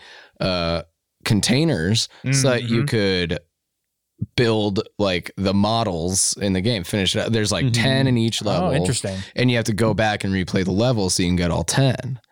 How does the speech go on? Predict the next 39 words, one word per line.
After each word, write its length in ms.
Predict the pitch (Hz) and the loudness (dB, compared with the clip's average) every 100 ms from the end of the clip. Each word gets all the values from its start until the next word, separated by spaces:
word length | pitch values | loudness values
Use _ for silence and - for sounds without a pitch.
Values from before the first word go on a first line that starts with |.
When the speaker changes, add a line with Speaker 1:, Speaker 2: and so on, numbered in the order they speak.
| _ | _
Speaker 2:
Oh, 80 | 104 117 135 143 143 135 117 | -6 -2 0 2 2 2 2
Speaker 1:
Oh, 60 | |
yeah. 60 | - | 2
Speaker 2:
interesting. 500 | - 104 92 82 - | 0 0 -2 -6 -4
Speaker 3:
And 80 | 131 | 0
there's 140 | 135 | 0
also, 300 | 139 123 131 123 | 0 0 2 2
like, 160 | 117 | 2
you 60 | 127 | 0
have 100 | 117 | -2
to 80 | 117 | 0
collect, 260 | 131 113 | 0 0
like, 160 | 120 - | -2 -2
all 220 | 117 127 | 0 0
the 100 | 117 | 0
credits 680 | 110 - 131 131 131 - - | -2 -2 2 2 2 0 -4
for, 640 | - 123 117 113 113 113 - - | -2 0 2 2 2 0 -4 -2
Speaker 1:
Mm-hmm. 120 | 98 | 2
Speaker 3:
um, 380 | 98 95 90 85 | 2 2 2 0
a 80 | 110 | 0
level. 460 | 107 120 117 113 117 | 2 2 2 2 2
And 160 | 127 | 2
then 140 | 127 123 | 2 2
if 100 | 120 | 0
you 60 | |
get 180 | 120 117 - | 0 0 0
all 200 | 165 170 | 2 2
the 100 | 151 | 0
credits 300 | 135 123 - | 0 -2 -2
for 180 | - - | -4 0
every 300 | 156 143 117 | 2 2 2
level, 280 | 101 104 101 | 2 2 2
you 140 | 104 | 2
can 120 | 101 | 2
unlock, 420 | 104 101 101 101 - | 2 2 0 -2 -4
like, 160 | 76 | -8
a 60 | - | -4
secret 440 | - - - 98 | 0 0 0 -4
level. 480 | 92 95 87 87 | -2 -2 -2 -4